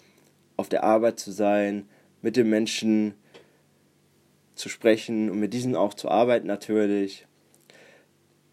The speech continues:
Zurzeit wegen Corona ist das ein bisschen schwer, da, weil, weil meine Gastronomie oder mein Lokal zu hat, in dem ich arbeite.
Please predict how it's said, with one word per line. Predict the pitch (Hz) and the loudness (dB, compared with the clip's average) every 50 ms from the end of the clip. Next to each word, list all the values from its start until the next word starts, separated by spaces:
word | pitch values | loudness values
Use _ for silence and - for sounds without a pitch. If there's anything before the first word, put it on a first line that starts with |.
| _ _ _ | _ _ _
Zurzeit | - - - - - - 107 107 107 104 | -12 -12 -10 -4 2 4 6 6 6 4
wegen | - 104 107 107 | 0 -4 -4 -4
Corona | 107 - 110 92 98 107 110 113 110 98 | -4 -4 -2 2 4 4 6 6 4 2
ist | 98 101 | 0 -2
das | 101 95 107 | -6 -8 -6
ein | 101 | -2
bisschen | 95 104 98 - 90 90 90 | -2 -2 -2 -2 -4 -6 -6
schwer, | - - 101 110 110 113 117 113 - - - - - - _ | -6 2 4 6 8 6 6 4 -2 -12 -20 -20 -20 -14 _
da, | - 95 92 92 95 92 92 95 - - _ _ _ _ _ _ _ - - _ _ _ _ _ | 2 4 4 4 4 2 -2 -8 -14 -20 _ _ _ _ _ _ _ -20 -20 _ _ _ _ _
weil, | - 92 95 101 101 98 95 92 - _ _ - - | 2 2 2 2 2 -2 -6 -8 -14 _ _ -10 -2
weil | - 95 98 98 | 0 0 2 2
meine | 95 92 98 | 0 0 -2
Gastronomie | 98 101 95 - - - 95 90 92 95 95 95 92 - - | -2 -2 -4 -4 -6 -8 -6 -6 -4 -4 -4 -6 -8 -8 -8
oder | 90 90 87 | -6 -4 -4
mein | 90 90 87 85 87 98 - - _ _ _ _ _ _ _ _ _ _ _ _ _ _ _ | -2 -2 -4 -4 -6 -10 -16 -20 _ _ _ _ _ _ _ _ _ _ _ _ _ _ _
Lokal | - 101 98 - 101 95 95 92 | -6 -6 -2 2 2 2 2 2
zu | - - - 127 123 | -2 -4 -4 0 2
hat, | 123 113 110 | 2 2 2
in | 110 104 | 0 0
dem | 110 107 | 0 0
ich | 104 101 - - | 0 -2 -2 0
arbeite. | - 95 95 95 95 95 95 - 104 98 98 95 | 2 2 2 4 2 0 0 0 -2 -4 -4 -4